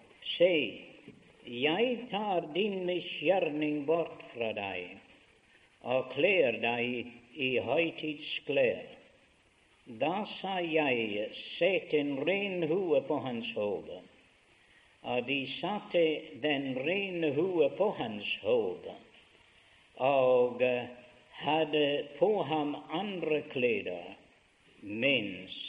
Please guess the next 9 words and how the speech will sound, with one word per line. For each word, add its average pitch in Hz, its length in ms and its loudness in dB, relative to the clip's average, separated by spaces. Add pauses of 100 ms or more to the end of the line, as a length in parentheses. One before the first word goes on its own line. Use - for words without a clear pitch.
(240)
Herrens 156 540 2
engel 123 520 -2 (420)
stod 117 800 2 (420)
der. 92 300 0 (1200)
Det 143 140 4
var 151 160 2
like 151 560 0
som 143 400 0
en 127 460 0